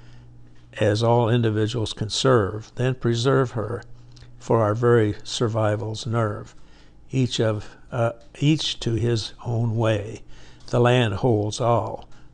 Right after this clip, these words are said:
on Judgment Day. This is a poem from The Ninth Wonder of the World,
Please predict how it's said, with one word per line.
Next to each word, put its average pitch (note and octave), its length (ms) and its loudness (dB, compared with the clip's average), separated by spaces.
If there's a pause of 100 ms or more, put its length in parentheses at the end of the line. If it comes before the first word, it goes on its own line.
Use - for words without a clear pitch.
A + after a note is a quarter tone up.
(180)
on G2+ 180 -4
Judgment G#2+ 560 -4
Day. - 420 -8 (3250)
This D3 180 0
is A2+ 120 2
a A2 40 2
poem A2 380 2
from G2+ 380 0
The F#2+ 180 0
Ninth G#2 420 0
Wonder A2 320 2
of G2 80 2
the F#2+ 80 2
World, G2+ 420 2